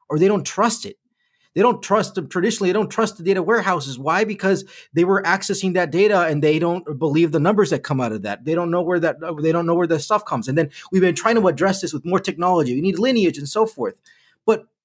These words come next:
if we think back, the goal here isn't about integrating data. The goal is, as you just said, is to go answer business questions that are frankly just gonna either make us more money or save us money. That's at the end of the day.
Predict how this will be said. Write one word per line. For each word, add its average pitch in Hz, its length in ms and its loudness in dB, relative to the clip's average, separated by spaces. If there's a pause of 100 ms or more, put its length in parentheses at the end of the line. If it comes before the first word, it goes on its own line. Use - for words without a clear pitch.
(200)
if 170 160 -2
we 190 100 2
think 226 280 0
back, 262 340 0
the 156 180 0
goal 175 520 2
here 117 500 -4
isn't 196 320 0
about 143 400 -2
integrating 139 540 2
data. 123 320 0 (580)
The 147 120 -2
goal 233 420 4
is, 156 260 2 (160)
as 117 140 -12
you 139 80 -6
just 156 160 -2
said, 131 280 -4
is 160 200 -4
to 175 80 -2
go 156 240 0
answer 123 500 -6 (460)
business 202 320 2
questions 143 480 -2
that 135 100 -2
are 123 80 -2
frankly 220 400 0
just 147 180 0
gonna 139 180 0
either 123 260 -2
make 196 260 0
us 151 140 0
more 165 160 2
money 120 360 0 (140)
or - 60 -4
save 127 320 0
us 90 140 -10
money. 85 200 -12 (240)
That's - 260 -8 (140)
at 131 140 -8
the 131 80 -6
end 123 60 -4
of 120 60 -6
the 113 60 -2
day. 101 300 -6